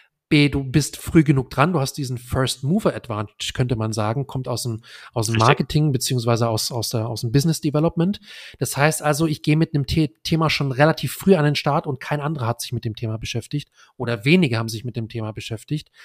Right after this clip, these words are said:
Speaker 1: Das heißt, ich kann mich früh genug positionieren als Experte für genau dieses spezielle Thema und kann dann dementsprechend auch hoffentlich dann den meisten Traffic abgreifen, weil ich einfach schon früh genug an den Start gegangen bin.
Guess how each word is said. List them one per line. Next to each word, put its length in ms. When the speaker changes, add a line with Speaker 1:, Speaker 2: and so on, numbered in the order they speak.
Speaker 1:
Das 180
heißt, 380
ich 200
kann 360
mich 280
früh 300
genug 300
positionieren 760
als 220
Experte 480
für 360
genau 320
dieses 320
spezielle 520
Thema 480
und 180
kann 220
dann 160
dementsprechend 680
auch 300
hoffentlich 540
dann 160
den 100
meisten 360
Traffic 360
abgreifen, 520
weil 140
ich 120
einfach 240
schon 140
früh 180
genug 220
an 80
den 80
Start 280
gegangen 300
bin. 200